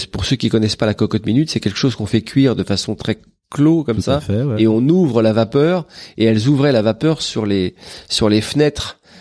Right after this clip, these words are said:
Speaker 1: euh, de la cuisine, et ça sentait, euh, poireaux, pommes de terre partout,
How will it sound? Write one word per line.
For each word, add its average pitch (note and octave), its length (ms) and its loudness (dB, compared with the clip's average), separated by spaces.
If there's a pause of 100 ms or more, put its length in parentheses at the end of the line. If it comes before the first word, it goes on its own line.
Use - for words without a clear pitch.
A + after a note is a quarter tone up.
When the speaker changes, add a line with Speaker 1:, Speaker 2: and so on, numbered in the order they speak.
(180)
Speaker 1:
euh, G2 340 2 (300)
de A2+ 80 2
la G2+ 140 2
cuisine, C#3 560 0
et G#2 100 0
ça G2 140 -4
sentait, A2+ 400 0
euh, F2 200 2
poireaux, G#2+ 340 0
pommes G2 200 -2
de F#2+ 80 0
terre G2+ 260 -4
partout, B2+ 520 -4